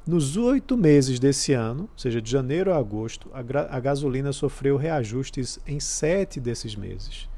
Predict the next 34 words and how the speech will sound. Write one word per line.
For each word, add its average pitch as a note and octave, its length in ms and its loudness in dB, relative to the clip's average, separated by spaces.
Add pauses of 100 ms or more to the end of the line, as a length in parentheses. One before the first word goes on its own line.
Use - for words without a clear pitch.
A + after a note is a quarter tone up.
(800)
É, A2+ 280 -8 (440)
os E3 200 4
alimentos F#3+ 600 4
também F#3 400 4
têm F#3 140 0
sofrido D#3+ 420 -2
influência D#3 720 -2 (240)
de D#3 100 0
diversos D3+ 400 2
fatores C#3 640 4
e B2+ 40 -2
têm C#3 160 -2
sido C#3+ 300 2
outro F3 320 6
vilão, C#3+ 420 2 (400)
né, A2 220 -2
da B2 500 0
nossa B2+ 460 0
inflação. C3+ 580 -2 (440)
As C3+ 120 0
commodities D3 520 4
internacionais C3+ 920 0 (360)
têm E3+ 160 2
se - 100 -4
valorizado B2 640 2
com - 160 -4
excesso A#2+ 380 0
de A#2 60 -4
estímulos A2+ 400 -4
monetários G#2+ 480 -2
lá A2 100 -4
nos G#2+ 80 -6
Estados A2 260 -4
Unidos D#3 560 -2